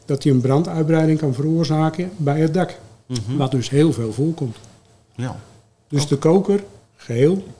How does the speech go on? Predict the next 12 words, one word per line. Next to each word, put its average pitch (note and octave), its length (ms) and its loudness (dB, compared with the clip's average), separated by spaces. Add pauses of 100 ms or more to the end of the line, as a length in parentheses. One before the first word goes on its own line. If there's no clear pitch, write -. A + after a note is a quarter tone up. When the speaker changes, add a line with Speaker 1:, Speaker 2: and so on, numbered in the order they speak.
(180)
Speaker 1:
doorsteken D#3 840 0
tot E3 200 -2
aan F3+ 120 0
de F3 60 -4
onderzijde D3+ 560 0
van C3+ 140 -2
het C3+ 100 -2
lood B2 340 -4 (340)
Speaker 2:
Mhm. B2+ 320 -2
Speaker 1:
en B2 160 -2
geheel B2+ 220 2
brandwerend. C3+ 600 -2